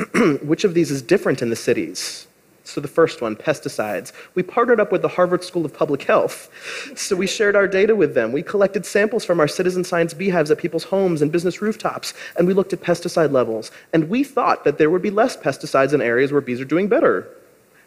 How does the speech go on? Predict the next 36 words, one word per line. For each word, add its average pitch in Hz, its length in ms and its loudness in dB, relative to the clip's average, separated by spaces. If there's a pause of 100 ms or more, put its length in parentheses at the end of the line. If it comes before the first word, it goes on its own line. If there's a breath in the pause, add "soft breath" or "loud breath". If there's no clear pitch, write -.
That's - 200 -6
not 113 140 -2
the - 80 -20
case. - 640 -4 (540 loud breath)
So - 180 -8
what - 80 -4
we 139 100 0
found 175 320 2
here 277 260 2
in 143 80 4
our 127 80 -2
study 208 380 0
is 135 220 0
that 131 160 0
the 139 120 -2
orange 240 320 -6
bars 196 300 2
are 156 300 0
Boston. 120 800 -2 (480 loud breath)
And 160 140 2
we 277 120 2
thought 240 240 2
those 202 180 2
bars 185 420 4
would 160 100 0
be 180 80 2
the 160 100 2
lowest. 170 600 2
There 165 120 4
would 175 100 -2
be 202 60 -2
the 214 100 4
lowest 233 420 4
levels 165 220 2
of 156 100 0
pesticides. 120 720 -2